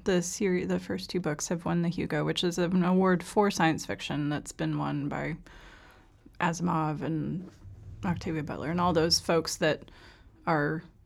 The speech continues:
um, really considered to be science fiction. But it is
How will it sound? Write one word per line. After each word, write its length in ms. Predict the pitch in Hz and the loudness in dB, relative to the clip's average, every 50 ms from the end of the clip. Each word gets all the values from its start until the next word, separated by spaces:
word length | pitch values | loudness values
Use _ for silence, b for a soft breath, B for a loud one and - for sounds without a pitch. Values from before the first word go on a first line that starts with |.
| - - - - - - - - - - - - - - - - | -20 -20 -20 -20 -20 -20 -20 -20 -20 -20 -20 -20 -20 -20 -8 -4
um, 440 | - 165 131 131 135 - 165 180 185 - - | -2 -2 -2 -2 -6 -6 -8 -8 -10 -10 -6
really 220 | - 202 175 165 165 | -2 0 2 2 2
considered 440 | 165 180 175 - - 143 131 147 - | 2 0 0 0 0 0 -2 -2 -4
to 100 | - 180 | -2 0
be 120 | 170 165 | 0 0
science 340 | 165 - 156 151 143 147 - | 0 0 -2 -2 -2 -4 -6
fiction. 460 | - 165 - - - 185 214 226 - B B B B B B B B B B - | -6 -6 -6 -2 0 2 2 0 0 B B B B B B B B B B 2
But 260 | 185 175 160 - - - | 4 4 4 4 2 4
it 140 | 202 208 190 | 4 6 8
is 420 | 196 208 220 214 208 - - - | 10 10 10 10 6 0 -6 -8